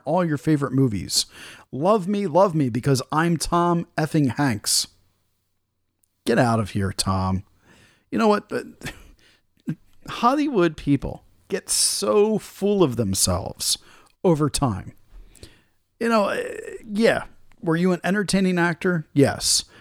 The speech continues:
Did you make great films at the height of your career? Yes. Were you at the top of your game during your career?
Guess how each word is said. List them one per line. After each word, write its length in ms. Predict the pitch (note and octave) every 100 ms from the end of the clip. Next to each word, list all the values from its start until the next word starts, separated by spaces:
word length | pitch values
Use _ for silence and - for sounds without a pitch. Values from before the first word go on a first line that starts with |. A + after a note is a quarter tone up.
| -
Did 140 | - D#3
you 80 | F3+
make 300 | F#3 E3 - C#3+
great 340 | C#3 E3 -
films 480 | - E3 E3+ E3 D3+
at 120 | C#3
the 100 | C3+
height 180 | D3+ D3+
of 120 | C#3+
your 100 | D3
career? 480 | - D3 D#3 D3+ C#3 _
Yes. 600 | - C#3 C#3 - - - - - - -
Were 140 | D3
you 120 | E3+ F3
at 120 | D#3+
the 80 | D#3+
top 320 | - D#3+ D#3
of 100 | D3
your 100 | D3
game 380 | B2+ D3+ D3+ C#3+
during 220 | D3 D3+
your 120 | D3
career? 500 | - D3+ D3+ D3